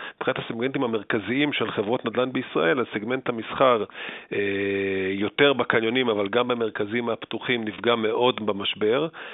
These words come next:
וגם עכשיו שהם חזרו לפעול, התפוסה בהם היא חלקית, אנשים עדיין לא, לא חזרו, אה, חזרו ל-, לרכוש כמו לפני כן, והסוחרים, אה, בעצם דורשים, אה, הנחות, אה, הנחות, אה, גבוהות, או הנחות ביחס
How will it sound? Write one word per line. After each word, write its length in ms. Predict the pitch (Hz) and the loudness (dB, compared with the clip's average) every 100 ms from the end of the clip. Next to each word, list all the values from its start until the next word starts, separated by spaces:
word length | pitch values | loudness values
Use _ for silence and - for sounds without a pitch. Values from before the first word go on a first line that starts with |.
| - - | -12 -6
וגם 300 | 104 135 135 | 2 2 2
עכשיו 320 | - 139 139 | 2 4 4
שהם 260 | - 113 107 | 2 -2 -4
חזרו 340 | - 107 123 | -6 -4 -2
לפעול, 540 | 127 - 147 131 117 107 - - - | -2 -2 2 4 2 0 -10 -14 -8
התפוסה 500 | 104 - 120 - 131 | -6 -6 -2 2 4
בהם 540 | 123 117 110 107 104 | 4 4 2 -2 -6
היא 100 | 113 | -4
חלקית, 480 | - 104 - 160 147 | -4 -2 2 2 2
אנשים 360 | 113 - 123 113 | -2 -2 -2 -2
עדיין 420 | 104 120 127 120 | 0 2 2 2
לא, 440 | 117 117 117 113 - - - - | 2 4 4 2 -2 -12 -12 -4
לא 120 | 110 107 | -4 0
חזרו, 640 | 110 98 117 120 117 110 - - - - | -2 -2 -2 0 0 -2 -6 -14 -12 -6
אה, 60 | 104 101 101 101 101 | -2 0 0 -2 -2
חזרו 380 | - 104 113 117 | -4 -4 -2 -2
ל-, 360 | 113 107 101 | 0 2 0
לרכוש 380 | 107 - 120 117 | -2 -2 -2 0
כמו 580 | - 113 110 107 104 101 | -2 2 4 4 4 0
לפני 320 | 98 98 139 151 | -2 -2 0 2
כן, 220 | 160 135 107 | 2 0 2
והסוחרים, 920 | 104 98 - - - 113 160 156 117 - - - - - - | 0 0 -4 -4 -2 2 4 2 -2 -12 -12 -10 -12 -14 -6
אה, 360 | 107 104 107 104 | -2 0 0 2
בעצם 340 | 113 113 127 117 | 0 0 -2 -2
דורשים, 520 | 110 101 - 123 120 | -4 -2 -2 0 2
אה, 560 | 113 110 104 104 104 | 2 2 0 0 -2
הנחות, 500 | 107 98 - 120 - | -2 -4 -2 -2 0
אה, 600 | 117 107 104 101 98 98 | 0 2 2 0 -2 -4
הנחות, 500 | 101 95 - 113 - 110 | -6 -6 -2 -2 0 -2
אה, 100 | 101 | -2
גבוהות, 440 | 92 104 139 143 | 0 2 2 2
או 100 | 113 | 0
הנחות 400 | 107 104 123 107 | -2 -2 -2 0
ביחס 300 | 110 110 120 | 0 0 0